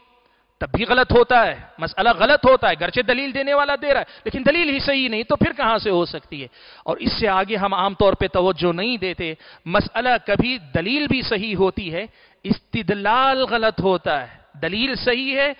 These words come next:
لیکن دلیل سے جو معنی میں لینا چاہ رہا ہوں، وہ معنی صحیح نہیں ہوتا۔ اور یہ صحیح نہیں ہونا دو وجوہات سے ہو سکتا ہے، یا تو آدمی کی نیت ہی غلط ہے، یا پھر آدمی کا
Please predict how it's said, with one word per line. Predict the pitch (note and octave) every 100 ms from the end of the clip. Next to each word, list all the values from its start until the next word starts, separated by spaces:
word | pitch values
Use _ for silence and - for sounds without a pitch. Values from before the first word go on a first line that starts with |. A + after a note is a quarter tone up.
| - -
لیکن | F3+ G#3+ A#3 G3
دلیل | F#3+ F#3+ C4+ B3+
سے | B3
جو | G#3 A3
معنی | G3+ G#3 A#3+ A#3+
میں | F3+ G3+ D#4+
لینا | D#4 C#4+ C4+
چاہ | B3 A#3+
رہا | A#3
ہوں، | E3+ - -
وہ | G3
معنی | G3 G3 A3+ G#3+ -
صحیح | G#3+ G#3 D4+
نہیں | B3+ G#3+ G#3+
ہوتا۔ | F3+ F3+ E3+ F3 E3+ - - - -
اور | D#3+
یہ | F3
صحیح | F3 - G3 A#3+
نہیں | G3 A#3
ہونا | F#3+ G3 A3 E3+
دو | G#3+
وجوہات | E3+ F3+ F3 E3+
سے | -
ہو | E3 E3
سکتا | - F#3 G#3+ G#3+
ہے، | - - -
یا | E3+
تو | F#3+
آدمی | F3+ G3
کی | A3
نیت | F3+ C#3+ D#3+ F#3+
ہی | A#3
غلط | A3+ C4 B3 G#3
ہے، | G3 F#3+ _ _ _ _ _
یا | C#3+ F#3
پھر | F#3+ G3
آدمی | - E3 E3+ F3+ G#3+
کا | F#3+ G#3